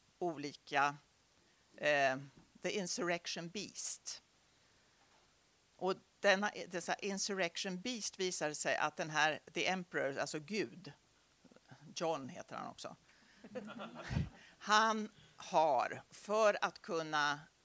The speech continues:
leva för evigt och få sina egna, att så små lictors att leva för evigt,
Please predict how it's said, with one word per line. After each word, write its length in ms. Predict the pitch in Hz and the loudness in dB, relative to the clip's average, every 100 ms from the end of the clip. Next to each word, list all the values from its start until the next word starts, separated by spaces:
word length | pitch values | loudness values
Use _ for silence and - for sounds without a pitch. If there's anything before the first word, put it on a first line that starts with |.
| _ | _
leva 420 | 160 180 175 151 143 | -4 2 4 4 2
för 140 | 165 | 2
evigt 640 | 170 147 135 185 190 - | 2 4 2 2 -2 -4
och 180 | - 151 | -12 -10
få 180 | - 135 | -6 -4
sina 480 | - 180 156 147 151 | -4 -4 -2 0 0
egna, 540 | 139 131 139 151 151 156 - | 0 -2 -4 -2 -2 -6 -14
att 160 | 147 | -14
så 120 | - | -12
små 220 | 147 156 147 | -10 -8 -8
lictors 560 | 143 147 - 180 165 | -6 -8 -6 -4 -2
att 160 | 151 - | -4 -2
leva 260 | 143 135 135 | -2 -2 -4
för 140 | 143 | -4
evigt, 440 | 139 117 131 - | -4 -4 -6 -10